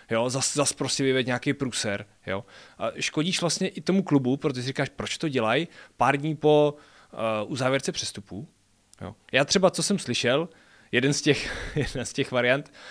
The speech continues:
že tam neštimovalo přesně to naladění on a trenér Holaň.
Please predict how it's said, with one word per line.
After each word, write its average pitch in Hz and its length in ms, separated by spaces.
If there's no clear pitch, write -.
že 127 460
tam 147 280
neštimovalo 160 580
přesně 156 480
to 135 140
naladění 143 560
on 135 300
a 135 220
trenér 131 240
Holaň. 98 320